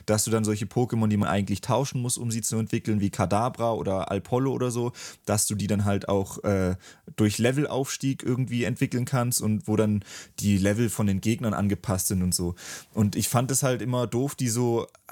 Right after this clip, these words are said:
an einem D-S-Emulator am P C zu spielen. Und dann konnte ich die da, darüber halt auf so eine Karte ziehen und konnte die dann halt auch auf dem D S spielen. Das fand ich halt eigentlich ganz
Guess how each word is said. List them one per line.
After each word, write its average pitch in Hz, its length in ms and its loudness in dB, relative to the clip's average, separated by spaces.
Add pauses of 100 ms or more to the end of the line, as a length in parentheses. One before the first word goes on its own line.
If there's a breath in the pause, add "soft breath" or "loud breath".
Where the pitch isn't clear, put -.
(120)
an 101 160 -2
einem 104 200 4
D-S-Emulator 107 920 0
am 104 120 0
P 104 140 -2
C 120 240 -2
zu - 120 -2
spielen. 104 320 0
Und 95 60 0
dann 98 180 0
konnte 113 260 0
ich 113 80 -6
die 120 120 -2
da, 98 260 2
darüber 120 540 0
halt 120 220 0
auf 107 160 -2
so 107 280 0
eine 107 180 -2
Karte 117 380 -2
ziehen 151 440 -2 (300 loud breath)
und 131 160 0
konnte 135 260 2
die 123 140 0
dann 127 100 0
halt 127 160 0
auch 113 160 -2
auf 120 120 -2
dem 123 120 0
D 120 80 0
S - 180 2
spielen. 95 520 -2 (340 loud breath)
Das - 160 -4
fand 110 160 2
ich 98 120 0
halt 98 160 2
eigentlich 95 280 -2
ganz 95 240 0